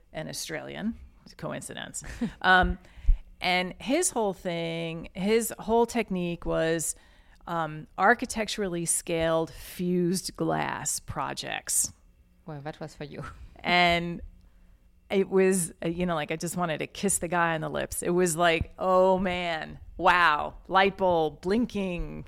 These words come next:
Speaker 1: bells are ringing," you know, because all of a sudden there it was, the connection, the connection between the material that I was, like,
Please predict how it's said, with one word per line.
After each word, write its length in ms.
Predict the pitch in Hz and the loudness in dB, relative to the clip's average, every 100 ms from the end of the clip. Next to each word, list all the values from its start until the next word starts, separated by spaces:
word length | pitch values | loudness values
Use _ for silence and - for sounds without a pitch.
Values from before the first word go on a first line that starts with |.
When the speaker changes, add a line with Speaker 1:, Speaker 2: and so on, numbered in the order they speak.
| - | 2
Speaker 1:
bells 320 | 196 214 208 | 6 6 6
are 120 | 202 | 4
ringing," 560 | 196 202 190 175 165 170 | 4 2 0 -2 -4 -4
you 80 | 180 | 0
know, 220 | 170 170 | 0 0
because 340 | 175 185 175 | -2 -2 -6
all 240 | 175 175 170 | -4 -4 -4
of 60 | |
a 40 | 175 | -2
sudden 440 | 214 226 190 165 - - - | -2 -2 -4 -10 -14 -20 -16
there 280 | 160 175 190 | -4 0 2
it 80 | 175 | 2
was, 280 | 190 165 - | 0 -2 -4
the 120 | 160 | -6
connection, 560 | 175 160 160 143 135 135 - _ _ | -4 -6 -6 -8 -12 -14 -20 _ _
the 80 | 170 | -6
connection 400 | 175 175 165 185 | -2 -2 0 0
between 260 | 170 170 | 0 -2
the 60 | 156 | -4
material 480 | 147 - 190 170 147 | -4 0 4 4 4
that 140 | 139 | 2
I 100 | 147 | 0
was, 220 | 143 139 | 0 -2
like, 220 | 139 131 | -2 -2